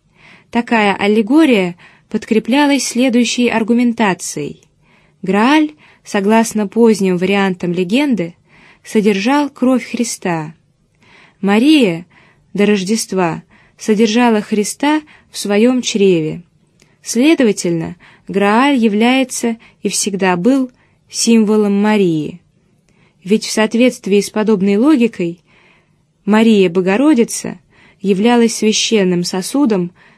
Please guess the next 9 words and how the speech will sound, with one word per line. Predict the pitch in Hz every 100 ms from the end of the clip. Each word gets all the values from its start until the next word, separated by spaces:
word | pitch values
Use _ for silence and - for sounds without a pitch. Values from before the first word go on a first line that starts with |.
| _
который | - 208 277 269
содержал | 240 226 220 202 226 247
Слово, | 240 - 240 226 185 156 156 _ _ -
ставшее | - 214 226 226 - 208 208
плотью. | - 208 175 160 - 160 175 _ _ _ _ _ _ _ _ _ _ _ _ _ _ _ _ _ _
Но | 202 254
независимо | 254 233 262 254 240 - 196 190
от | 196 -
того, | 220 226 220 170 165